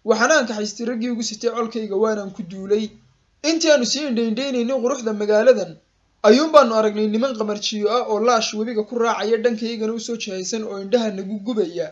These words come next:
Kadib dabka ayaanu saarnay si aanu isaga hor weecinno, balse midkood ayaa qaylo ku dhuftay. Saadhirtii nagu hareeraysnaydba way nagu soo dareertay. Raggaygina cagaha ayay wax ka dayeen. Markii aan is idhi cararna gacanta ayay igu dhigeen. Markii aan dhacayna waxa aan arkay wixii dhirta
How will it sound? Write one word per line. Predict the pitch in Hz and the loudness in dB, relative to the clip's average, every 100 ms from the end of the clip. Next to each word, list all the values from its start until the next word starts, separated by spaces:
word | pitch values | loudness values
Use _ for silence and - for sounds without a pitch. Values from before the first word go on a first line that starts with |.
| - _ _ _ - | -14 _ _ _ -4
Kadib | 320 220 202 | -2 -2 0
dabka | 196 269 220 | 2 2 0
ayaanu | 208 262 214 | 0 0 -2
saarnay | 190 185 175 175 156 - | -6 -6 -8 -10 -14 -16
si | - - | -12 -4
aanu | 247 214 190 | -2 -2 -4
isaga | - 185 214 | -6 2 2
hor | 208 | 2
weecinno, | 185 180 180 190 214 214 _ | -2 -6 -8 -6 -6 -6 _
balse | - 208 - | -6 -4 -2
midkood | 226 214 214 185 | -6 -6 -6 -6
ayaa | 202 233 | 0 0
qaylo | 202 202 220 | 0 -2 -2
ku | 254 | -4
dhuftay. | 208 175 - 165 156 _ | -8 -8 -10 -12 -14 _
Saadhirtii | - - 208 262 - | -10 -2 -2 -2 -6
nagu | 233 226 | -8 -4
hareeraysnaydba | 214 190 190 180 185 190 185 | -4 -4 -6 -6 -8 -10 -6
way | 220 196 | -6 -6
nagu | 202 | -10
soo | 214 202 | -10 -10
dareertay. | 185 180 180 - 226 226 - _ _ _ | -8 -8 -8 -6 -6 -8 -18 _ _ _
Raggaygina | - 247 254 220 220 226 | 0 0 2 -2 0 0
cagaha | 208 240 214 | 2 2 0
ayay | 226 220 | -2 -4
wax | 190 | -6
ka | - | -2
dayeen. | 240 302 180 170 - _ _ - | -2 -2 -6 -8 -14 _ _ 2
Markii | 277 302 | 2 4
aan | 247 196 | -2 -2
is | 185 | -4
idhi | 233 | -4
cararna | - 233 208 220 | -2 -2 -4 -6
gacanta | 214 226 233 | -6 -6 -6
ayay | 202 226 | -6 -6
igu | 208 240 | -6 -6
dhigeen. | 208 185 175 160 - _ _ - | -8 -8 -8 -10 -16 _ _ -2
Markii | 247 262 247 | 2 2 0
aan | 226 | -2
dhacayna | 208 240 240 | -2 -2 -2
waxa | 226 214 | -4 -6
aan | 190 196 | -10 -8
arkay | 196 196 214 | -10 -10 -10
wixii | 247 240 | -10 -10
dhirta | 220 220 208 | -10 -8 -8